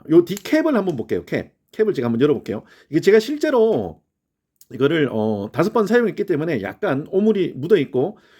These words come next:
요런데 보시면 이게 스크래치가 가 있습니다. 그거는 여러분들 좀 이해 좀 해주세요. 자, 뒷캡을 열어보면,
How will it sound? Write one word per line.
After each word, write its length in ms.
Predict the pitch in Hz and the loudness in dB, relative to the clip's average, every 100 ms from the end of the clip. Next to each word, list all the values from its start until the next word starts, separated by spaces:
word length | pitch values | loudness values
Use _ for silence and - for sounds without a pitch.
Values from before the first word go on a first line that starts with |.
| _ - | _ -6
요런데 200 | 175 196 | 0 0
보시면 280 | 165 180 139 | 0 -2 -2
이게 140 | 123 | -4
스크래치가 640 | - - 262 226 - 170 | -4 -4 -4 -6 -4 -2
가 100 | 135 | 0
있습니다. 480 | 139 147 156 104 131 | -2 -4 -6 -6 -6
그거는 240 | 131 147 139 | -4 -2 -2
여러분들 300 | 139 123 113 | -2 -4 -8
좀 140 | 113 | -6
이해 140 | 131 | -4
좀 140 | 139 143 | -4 -6
해주세요. 420 | 190 131 110 - _ | -8 -8 -10 -12 _
자, 520 | - 90 - - - _ _ _ _ _ _ _ _ _ _ | -18 -16 -16 -18 -20 _ _ _ _ _ _ _ _ _ _
뒷캡을 420 | - - 240 233 | -20 -2 2 4
열어보면, 500 | 190 185 127 143 95 | 2 0 -2 -4 -6